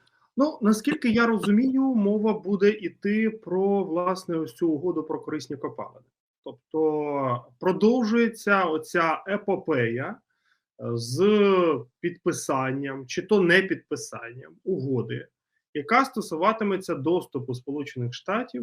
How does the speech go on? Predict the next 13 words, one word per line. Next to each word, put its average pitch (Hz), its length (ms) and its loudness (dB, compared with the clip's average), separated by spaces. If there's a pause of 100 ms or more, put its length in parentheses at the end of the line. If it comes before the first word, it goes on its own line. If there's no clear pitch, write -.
до, 175 400 0
е, 220 40 -6 (320)
українських 156 760 -2
корисних 226 440 -4
копалин, 208 500 0 (460)
але, 208 340 8
наскільки 180 480 -2
я 165 60 4
розумію, 165 440 0
не 160 120 0
лише 165 420 -2
корисних 131 500 -6
копалин, - 360 -18